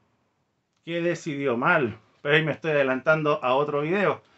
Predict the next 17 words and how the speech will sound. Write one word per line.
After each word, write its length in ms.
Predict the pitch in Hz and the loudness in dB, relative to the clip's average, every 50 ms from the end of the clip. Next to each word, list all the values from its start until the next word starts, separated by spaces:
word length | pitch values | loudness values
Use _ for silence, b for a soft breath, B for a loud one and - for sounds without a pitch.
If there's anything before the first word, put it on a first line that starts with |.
| b b b b b b b b b _ - | b b b b b b b b b _ -8
No 160 | 147 147 147 | -6 -6 -4
te 80 | 156 151 | -2 0
lo 220 | 147 147 139 - | 0 0 0 -2
pierdas, 880 | 160 170 180 175 156 135 123 110 95 95 - - - - - - - - | -4 -4 -2 0 0 0 -2 -4 -6 -8 -12 -14 -18 -20 -20 -20 -20 -14
no 200 | 127 123 131 127 | -8 -8 -6 -4
te 80 | 131 127 | -2 -2
lo 140 | 127 123 | -2 0
pierdas 260 | 131 135 143 139 135 131 | 0 0 2 2 0 -2
el 40 | |
siguiente 400 | - - 127 131 135 120 117 127 | -4 -8 -8 -8 -8 -6 -6 -6
video. 380 | 123 131 143 160 160 156 151 - | -4 -4 -2 -2 -2 -4 -4 -6
Creo 180 | 147 143 139 131 | -6 -6 -4 -2
que 60 | 135 | -2
ya 140 | 139 131 131 | -2 -2 -2
te 120 | 135 127 | -4 -4
quedó 220 | 127 131 123 110 | -4 -4 -6 -4
claro 400 | 104 160 170 180 185 190 185 - | 0 0 2 2 2 2 -2 -2